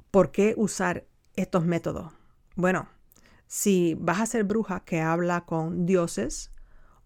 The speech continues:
o si hablas con otros espíritus, con ancestros, usar adivinación es una manera fantástica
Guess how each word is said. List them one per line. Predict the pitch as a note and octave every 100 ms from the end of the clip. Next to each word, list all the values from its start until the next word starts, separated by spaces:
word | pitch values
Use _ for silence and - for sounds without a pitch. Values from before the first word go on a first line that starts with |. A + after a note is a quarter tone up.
| -
o | F#3
si | F3 F#3
hablas | E3 E3+ E3+
con | - E3
otros | D#3+ D#3+
espíritus, | E3 - G#3 F#3 F3+ F#3
con | - E3+
ancestros, | D#3 E3 - G3+ - - - - - - - - _ _ _ _ -
usar | A3+ G#3 - C4 C#4+ -
adivinación | G#3+ G3 F3+ F3+ E3 - G3+ G#3 -
es | F#3
una | G3+ F#3+
manera | F3 E3 F#3+ -
fantástica | - D#3+ E3+ G3+ - A3+ G#3+ A#3+